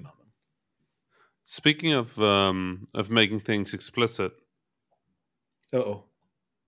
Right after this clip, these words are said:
Speaker 2: It's been, it's been an hour.
Speaker 1: Yeah, oh, okay. Yeah, but I mean, I, I missed this. It's been a while.
Speaker 2: It has been a while. Yeah,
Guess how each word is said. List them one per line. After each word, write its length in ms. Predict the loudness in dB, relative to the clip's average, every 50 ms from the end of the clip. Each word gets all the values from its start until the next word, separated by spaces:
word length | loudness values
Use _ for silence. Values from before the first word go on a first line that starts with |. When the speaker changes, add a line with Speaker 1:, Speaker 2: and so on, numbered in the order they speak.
| _ _ _ _ _ _ _ _ _ -8
Speaker 2:
It's 140 | -8 -2 2
been, 240 | 4 4 4 4 0
it's 120 | -4 0 4
been 140 | 6 6 8
an 120 | 10 12
hour. 360 | 12 12 10 8 4 0 -4 -12 _ _ _ _ -2
Speaker 1:
Yeah, 120 | 4 6 8
oh, 360 | 10 10 10 8 6 0 -16 _ _ _ 0
okay. 500 | 2 2 4 6 6 6 6 6 4 0 -8 _ _ _ _ _ _
Yeah, 260 | 2 4 6 6 6 6
but 280 | 6 6 6 6 6
I 60 | 4
mean, 140 | 4 6 8
I, 160 | 8 8 6 4 0 -8 -20 _ 0
I 120 | 4 6 6
missed 260 | 8 8 6 6 6
this. 300 | 6 6 6 4 0 -8 -10
It's 100 | -6 -2
been 120 | 2 4 4
a 60 | 4
while. 400 | 4 4 4 4 2 0 -2 -8 _ _ -20 _ _ _ _ _ _ _ _ _ _ _ _
Speaker 2:
It 200 | 8 10 10 12
has 280 | 12 12 12 12 12 10
been 160 | 8 8 8
a 80 | 8 6
while. 380 | 6 4 2 2 -2 -4 -8 _ 0
Yeah, 220 | 4 4 4 4